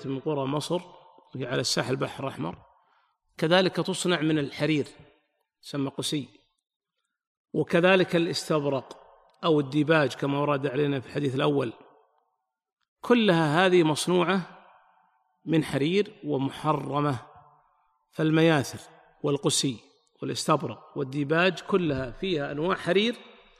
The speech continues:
محرمة على الرجال، ومنهي عنها إن كانت من حرير.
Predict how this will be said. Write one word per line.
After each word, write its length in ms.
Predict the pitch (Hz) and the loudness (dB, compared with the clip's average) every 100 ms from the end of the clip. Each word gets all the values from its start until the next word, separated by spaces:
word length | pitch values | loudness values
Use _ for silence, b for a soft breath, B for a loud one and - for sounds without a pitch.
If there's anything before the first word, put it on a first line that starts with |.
| b b b - | b b b -10
محرمة 680 | 147 - 170 147 151 147 | -8 -2 -2 0 2 2
على 200 | 135 135 | 0 -2
الرجال، 600 | 127 127 120 123 117 107 - _ _ _ _ _ _ _ _ _ _ b b b b b _ _ _ - | -2 -4 -4 -4 -6 -12 -16 _ _ _ _ _ _ _ _ _ _ b b b b b _ _ _ -2
ومنهي 1080 | 147 165 208 247 202 196 233 214 202 208 | 4 6 8 8 8 8 6 6 6 6
عنها 460 | 175 202 208 190 202 | 6 6 6 6 4
إن 160 | 185 170 | 4 2
كانت 360 | 185 175 156 | 4 2 2
من 140 | 151 139 | 0 0
حرير. 320 | 139 175 | -2 -4